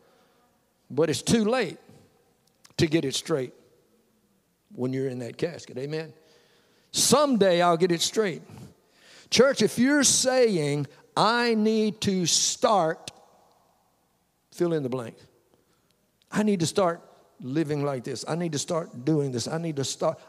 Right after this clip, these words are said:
I need to start." If you say that one time, that's okay. That's the acknowledgement that I'm doing something wrong and I need to do it right.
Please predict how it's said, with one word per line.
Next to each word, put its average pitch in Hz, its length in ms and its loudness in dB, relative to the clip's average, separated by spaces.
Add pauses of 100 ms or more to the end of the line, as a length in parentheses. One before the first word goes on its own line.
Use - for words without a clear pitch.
I 220 320 0
need 202 380 0
to 202 160 -2
start." 156 640 -2 (1040)
If 143 160 -2
you 269 160 6
say 269 280 4
that 233 220 4
one 214 320 2
time, 254 480 0 (920)
that's 143 240 -4
okay. 151 560 -4
That's 175 300 -2
the 202 240 -6
acknowledgement 165 1080 0
that 151 120 0
I'm 196 300 0
doing 214 300 2
something 180 460 -2
wrong 214 460 0 (320)
and 143 140 -4
I 170 100 0
need 180 220 -2
to 165 100 0
do 160 220 2
it 175 100 -6
right. 123 320 -8